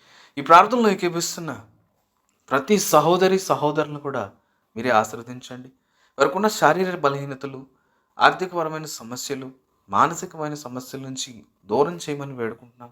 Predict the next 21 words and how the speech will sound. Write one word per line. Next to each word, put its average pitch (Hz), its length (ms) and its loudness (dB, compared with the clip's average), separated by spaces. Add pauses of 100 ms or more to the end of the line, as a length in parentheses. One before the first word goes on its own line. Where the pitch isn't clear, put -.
(100)
ప్రభా. 151 220 -6 (720)
ఎందు 180 240 2
విశ్వాసం 196 540 4
ఉంచి, 190 460 -8 (160)
ఎందు 143 260 -8
నమ్మిక 143 480 -2
ఉంచి 180 280 0
వారు 143 200 2
ప్రార్థించుండగా 139 880 -4 (520)
వారి 131 120 2
ప్రార్థనకి 165 560 4
జవాబును 151 540 2
దయచేయమని 143 480 -4
వేడుకుంటున్నాం 117 540 -10
తండ్రి. 135 380 -18 (120)
కన్నీరు 175 360 -2
విడుస్తున్నారు 143 600 -8 (560)
ప్రభా, 151 160 4
చెప్పుకోలేని 190 600 4
సమస్యలతో 151 520 -6
బాధపడుతున్నారు, 127 720 -4